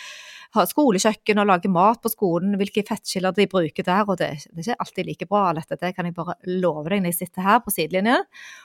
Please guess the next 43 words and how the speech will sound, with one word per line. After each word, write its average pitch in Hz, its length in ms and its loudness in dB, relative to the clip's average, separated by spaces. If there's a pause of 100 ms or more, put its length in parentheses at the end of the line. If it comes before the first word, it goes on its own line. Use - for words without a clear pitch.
og - 100 4
observerer 170 480 2
hva 185 160 0
de 175 80 0
bruker. 214 460 2
Jeg 185 100 -4
synes - 160 -6
det 190 140 0
er - 20 -8
så - 320 0
vanskelig, 220 480 0
for - 80 -6
det 185 80 0
er 180 140 2
en - 100 -6
balanse 185 560 0
mellom 175 380 0 (580)
å 185 160 4 (800)
overstyre 220 720 6
det 175 180 2
som, 170 220 -2
å - 20 -2 (220)
overprøve 202 420 0
det 165 160 -2
som 170 220 -2 (180)
skjer 175 240 -2
på 190 140 -4
skolen 185 480 0 (100)
til 165 140 -4
mitt - 180 -8
barn, 262 380 6 (500)
eh, 180 240 2
og - 160 0
samtidig 165 480 -4
lære 156 460 0
han 156 180 -6
å 165 80 -4
sette 165 240 -4
litt 170 140 -6
grenser. 160 420 0
Heldigvis 196 480 0 (160)
så 175 240 4
hører 190 240 2